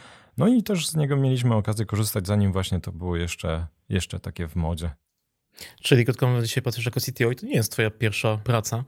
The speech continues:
Speaker 2: jako C T O, bo w sumie przy projekcie, w którym mieliśmy okazję wspólnie pracować, to już tam zajmowałeś to właśnie stanowisko.
Speaker 1: Tak, wcześniej byłem, e, C T O Freshmaila przez, e, chyba ponad trzy lata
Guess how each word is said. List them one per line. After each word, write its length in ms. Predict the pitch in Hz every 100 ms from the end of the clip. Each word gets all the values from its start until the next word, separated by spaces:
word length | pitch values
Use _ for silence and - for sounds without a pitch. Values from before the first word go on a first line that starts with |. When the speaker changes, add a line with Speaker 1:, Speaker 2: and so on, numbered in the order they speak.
| -
Speaker 2:
jako 180 | 107 110
C 120 | 117
T 220 | 117 104
O, 140 | 123 131
bo 420 | 123 113 110 117 117
w 80 | -
sumie 240 | 127 113 113
przy 200 | - 107
projekcie, 280 | 123 110
w 40 | 101
którym 540 | 104 104 87 87 85
mieliśmy 240 | 101 101 101
okazję 280 | 104 101
wspólnie 280 | - - 104
pracować, 440 | 107 104 104 117 -
to 120 | 117
już 140 | 110
tam 160 | 113 107
zajmowałeś 360 | 98 98 95
to 80 | 98
właśnie 220 | 98 98
stanowisko. 480 | 98 104 98 101 - _ -
Speaker 1:
Tak, 240 | 120 90
wcześniej 300 | - 131 127
byłem, 340 | 113 113 110 104
e, 220 | 104 98 95
C 140 | 117
T 160 | 113 107
O 40 |
Freshmaila 480 | - 95 127 151 117
przez, 480 | - 101 - - 104
e, 40 | 95 92 90 90 90 90
chyba 340 | - 190 190
ponad 520 | - 120 110 98 -
trzy 240 | - - 92
lata 440 | 87 - 185